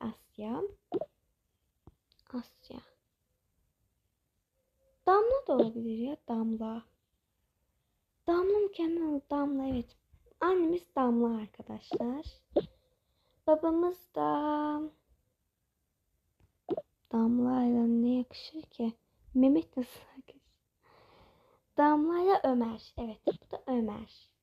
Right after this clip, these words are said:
Babamız Ömer. Ömer. Hiç Ömer var vermiyor da neyse.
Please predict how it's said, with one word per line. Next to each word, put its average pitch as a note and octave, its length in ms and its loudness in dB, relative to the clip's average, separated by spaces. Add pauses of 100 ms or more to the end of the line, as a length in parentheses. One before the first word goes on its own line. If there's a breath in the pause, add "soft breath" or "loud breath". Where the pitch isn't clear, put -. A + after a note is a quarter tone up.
(140)
Babamız A#3+ 320 0 (140)
Ömer. A3 680 -10 (240)
Ömer. A#3+ 440 -4 (560 soft breath)
Hiç D#4+ 240 -6
Ömer B3 400 4
var A#3 260 -2 (120)
vermiyor A#3+ 400 -2
da B3 100 -12
neyse. A#3 460 -4